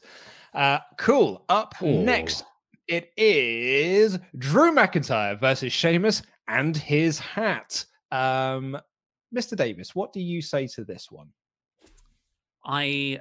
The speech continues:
Speaker 3: uh, think this is the most obvious match on the card, and that's saying something considering <laughs> Roman Reigns is defending his title. It's Drew McIntyre to beat Gangs of New Sheamus because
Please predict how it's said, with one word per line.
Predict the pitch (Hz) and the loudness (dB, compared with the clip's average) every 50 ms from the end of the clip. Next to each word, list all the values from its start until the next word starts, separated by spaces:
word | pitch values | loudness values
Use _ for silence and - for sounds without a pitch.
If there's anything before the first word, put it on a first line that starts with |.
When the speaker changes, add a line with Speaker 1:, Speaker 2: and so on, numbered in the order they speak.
| - - | -10 -8
Speaker 3:
uh, | 135 127 120 120 120 120 123 | -6 -4 -4 -2 -4 -4 -6
think | 135 - 139 135 | -8 -8 -10 -8
this | 131 123 - | -8 -10 -12
is | 127 120 | -14 -14
the | - 135 | -10 -8
most | 131 131 131 123 123 117 - - - - _ _ _ _ _ _ _ _ _ _ _ _ - | -6 -4 -4 -4 -6 -8 -12 -16 -18 -20 _ _ _ _ _ _ _ _ _ _ _ _ -10
obvious | 170 180 170 131 135 143 127 110 - - | -8 -8 -8 -6 -6 -6 -6 -6 -8 -10
match | 117 113 113 113 - - - | -10 -10 -10 -10 -12 -12 -12
on | 117 | -10
the | 104 95 | -10 -12
card, | 92 - - 117 104 104 101 101 101 95 - _ | -14 -12 -10 -8 -8 -8 -8 -10 -14 -16 -20 _
and | - - 110 123 | -16 -12 -8 -6
that's | 135 135 135 - | -6 -6 -6 -6
saying | - - 147 139 139 127 123 | -4 -4 -2 -2 -2 -2 -2
something | 117 - 120 110 107 101 113 110 104 | -4 -6 -6 -8 -8 -8 -8 -10 -10
considering | 98 101 95 - - 107 113 101 107 101 | -10 -10 -12 -12 -8 -8 -8 -8 -8 -8
<laughs> | - - | -6 -4
Roman | 180 151 131 123 123 - - | -2 -2 0 -2 -2 -4 -4
Reigns | 147 120 - - | -6 -6 -6 -6
is | 120 | -10
defending | - - 104 - 123 117 117 113 107 | -10 -12 -10 -8 -6 -4 -4 -4 -6
his | 113 107 101 | -8 -10 -10
title. | - - 160 170 151 123 117 107 101 - - - - - _ _ - - - - _ _ - - | -6 -2 -2 0 0 -2 -2 -4 -6 -8 -12 -20 -20 -20 _ _ -20 -20 -20 -20 _ _ -12 -8
It's | 127 127 123 - - | -8 -8 -8 -8 -6
Drew | - 226 247 | -4 -2 -2
McIntyre | 226 208 196 175 - 180 165 151 135 - 143 147 147 143 143 135 139 | -2 -2 -2 -4 -6 -6 -6 -6 -6 -4 -4 -2 -2 -2 -4 -4 -6
to | - 127 | -8 -12
beat | 110 - - 151 156 - - - - - _ _ _ _ _ | -10 -8 -6 -6 -6 -6 -10 -12 -14 -14 _ _ _ _ _
Gangs | - 135 131 135 135 135 131 131 | -6 -4 -4 -2 -4 -4 -6 -6
of | 117 110 | -8 -6
New | 123 123 117 | -6 -6 -6
Sheamus | 107 - - 180 175 175 170 170 170 156 - - - - _ _ _ _ _ _ - | -6 -6 -6 -4 -4 -4 -6 -6 -6 -6 -6 -6 -8 -10 _ _ _ _ _ _ -16
because | 113 104 - - 113 110 107 104 104 101 - - | -16 -14 -12 -8 -6 -6 -6 -6 -8 -10 -12 -12